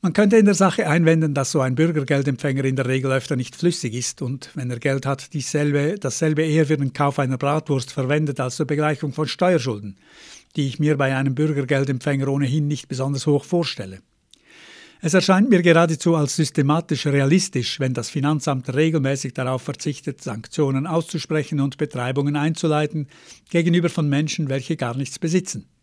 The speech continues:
So also meine allgemeine Einschätzung aus der Distanz des Unwissens heraus zugegeben. Aber eigentlich stieß mir dieses Mistwasserelaborat gar nicht wegen des Inhalts auf, sondern weil ich mir absolut sicher bin,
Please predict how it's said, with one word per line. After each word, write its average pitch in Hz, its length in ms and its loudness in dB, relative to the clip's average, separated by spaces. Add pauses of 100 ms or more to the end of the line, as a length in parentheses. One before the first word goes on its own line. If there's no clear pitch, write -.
(1040)
So 175 360 4
also 160 340 2
meine 135 260 0
allgemeine 127 500 -4
Einschätzung 147 460 -2
aus 170 180 0
der 185 120 2
Distanz 156 500 0
des 156 160 -2
Unwissens 170 640 2
heraus 151 380 0
zugegeben. 107 640 0 (640)
Aber 165 200 -2
eigentlich 180 380 2
stieß 175 280 0
mir 151 140 2
dieses 135 360 -4
Mistwasserelaborat 135 1200 -2
gar 123 160 -4
nicht 131 180 -8
wegen 135 180 -2
des 127 140 -6
Inhalts 160 400 -2
auf, 151 240 -4
sondern 147 440 -4 (580)
weil 170 160 2
ich 165 100 0
mir 175 160 2
absolut 190 460 2
sicher 196 320 0
bin, 110 260 -8